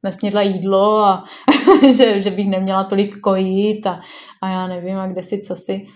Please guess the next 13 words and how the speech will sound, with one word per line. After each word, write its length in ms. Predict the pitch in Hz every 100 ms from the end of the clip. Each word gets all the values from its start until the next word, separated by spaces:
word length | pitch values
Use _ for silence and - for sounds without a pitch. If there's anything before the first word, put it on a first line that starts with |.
| - - _ -
Takže 400 | 180 196 190 -
to, 60 | 196 -
celkově 440 | - 196 208 196 190
to 100 | 196
bylo 200 | 190 190
jako 260 | 185 202
hodně 300 | 180 190 190
nepříjemný. 760 | 185 175 - 190 175 175 175 - _ _ - - - _ _ -
A 220 | 190 185 185 190 _ _ _ - _ _
byla 240 | 208 202 202
tam 180 | 226 220
taková 380 | 226 226 226
jedna 560 | 226 220 226 220 220